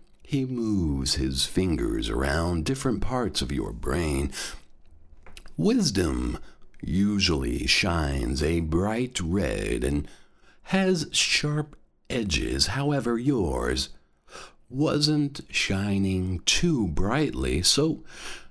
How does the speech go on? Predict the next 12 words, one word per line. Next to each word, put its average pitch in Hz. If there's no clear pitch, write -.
it -
was 117
difficult -
to 82
locate. 87
Its -
edges 85
were 113
also 135
a -
bit 85
rough, 58